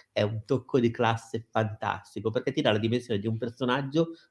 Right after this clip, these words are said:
qui dopo la volta che lo vedi, lo vedi in braghe corte da scout.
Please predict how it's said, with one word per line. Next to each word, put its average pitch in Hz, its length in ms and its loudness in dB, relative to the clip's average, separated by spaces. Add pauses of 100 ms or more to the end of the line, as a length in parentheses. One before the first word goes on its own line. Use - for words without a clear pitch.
(100)
qui 170 120 6
dopo 135 180 6
la 127 120 8
volta 135 200 4
che 135 80 4
lo 139 60 6
vedi, 135 200 4
lo 147 60 4
vedi 107 200 2
in 101 80 -4
braghe 95 320 -2
corte - 400 -8
da 101 120 -16
scout. - 520 -16